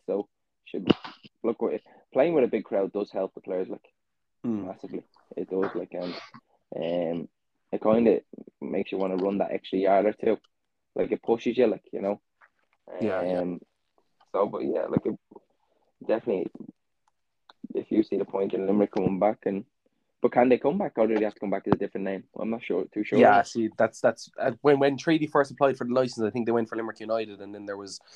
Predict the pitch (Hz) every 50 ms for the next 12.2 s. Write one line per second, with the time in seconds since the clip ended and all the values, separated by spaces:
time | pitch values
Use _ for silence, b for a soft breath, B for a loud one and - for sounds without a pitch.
0 | b b b b b b b - 104 98 - 113 110 101 104 110 113 110 110 107
1 | 107 104 104 104 101 - _ - - _ - - - 110 101 98 98 95 90 -
2 | - 101 95 - 101 98 98 101 107 104 95 - 95 95 92 - - - 104 101
3 | 101 110 107 104 98 - - 101 98 104 101 98 - 101 95 69 92 95 104 -
4 | - - - 90 101 98 87 - 98 92 - 101 101 104 101 101 101 101 98 98
5 | 85 90 - - - 107 104 101 - 98 95 92 - - 95 92 92 90 87 b
6 | b b b b b b b b b b b b b b b b b _ _ 110
7 | 113 - - - - 110 104 - - - - - 117 107 104 101 101 95 - -
8 | 107 101 101 104 107 - - 113 104 104 104 95 98 98 90 87 - 98 95 98
9 | 101 - _ _ - - _ 101 98 95 95 95 95 95 95 95 95 95 _ -
10 | _ _ 117 117 110 113 107 - - 120 110 107 104 104 104 101 - - _ _
11 | _ _ _ - - 123 110 87 - - 113 107 104 110 107 104 98 110 107 101
12 | 101 104 -